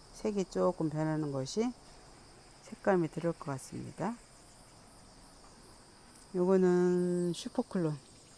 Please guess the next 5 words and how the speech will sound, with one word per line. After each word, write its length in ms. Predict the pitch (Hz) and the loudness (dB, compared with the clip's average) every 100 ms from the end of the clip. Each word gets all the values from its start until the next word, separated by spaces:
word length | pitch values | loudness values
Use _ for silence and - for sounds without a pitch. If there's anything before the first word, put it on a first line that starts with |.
| - - - - - - - - - - - - - - - - - - - - - - - - - - - - - - - - - | -20 -20 -20 -20 -20 -20 -20 -20 -20 -20 -20 -20 -20 -20 -20 -20 -20 -20 -20 -20 -20 -20 -20 -20 -20 -20 -20 -20 -20 -20 -20 -20 -8
뭐가 280 | 165 180 170 | 0 2 2
들어갔는데 600 | - 175 170 160 151 165 | 4 4 6 4 2 2
안 160 | 147 151 | 0 0
빠지네요. 520 | 170 151 127 127 131 | 0 0 -4 -6 -10
슈퍼클론도 880 | - 226 - 220 190 175 165 165 196 | -10 -6 -4 -2 0 2 2 0 -4